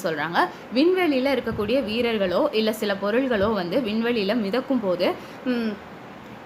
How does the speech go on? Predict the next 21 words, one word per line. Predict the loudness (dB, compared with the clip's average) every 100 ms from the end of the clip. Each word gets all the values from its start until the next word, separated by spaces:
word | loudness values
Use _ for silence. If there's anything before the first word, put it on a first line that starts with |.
| -16 0 4
இந்த | 4 4 4
நுண் | 4 2 -2 -2 0
ஈர்ப்பு | 0 0 0 0 0
விளைவை | 0 0 0 -2
வந்து | 0 0
நம்ம | 0 0
நல்லாவே | 2 2 4 2 2
வந்து | 0 0 0 -2 -6 -16 -4
தெரிஞ்சுக்க | 0 2 0 -2 -2
முடியும், | 0 -2 0
உணர | 0 0 0
முடியும் | -2 -2 -4
அப்படின்னு | -4 -4 -4
சொல்லி | -4 -4 -4
சொல்லியிருக்காங்க. | -4 -4 -6 -2 0 -2 -4 -16 -4 2
இந்த | 4 4 4 2
நுண் | 2 2 2 2 0
ஈர்ப்பு | -2 0 0 2 0
அப்படின்றது | -2 -2 -2 -2 -4
வந்து | -2 0 0 0
மிகச்சிறிய | 0 -2 -4 -6 -2 2 4